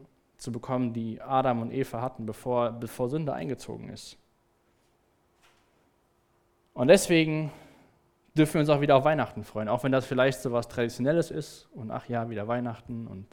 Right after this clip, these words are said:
Advent“, sollten wir uns daran erinnern, dass das, was Gott Adam und Eva hier in, am Anfang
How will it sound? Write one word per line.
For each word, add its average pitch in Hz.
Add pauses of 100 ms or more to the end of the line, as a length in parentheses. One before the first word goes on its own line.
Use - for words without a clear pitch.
Advent“, 120 (1900)
sollten 160
wir 139 (340)
uns 127
daran 127
erinnern, 151
dass 123
das, 175
was 131
Gott 175 (100)
Adam 165
und 143
Eva 147
hier 156
in, 131 (880)
am 127
Anfang 120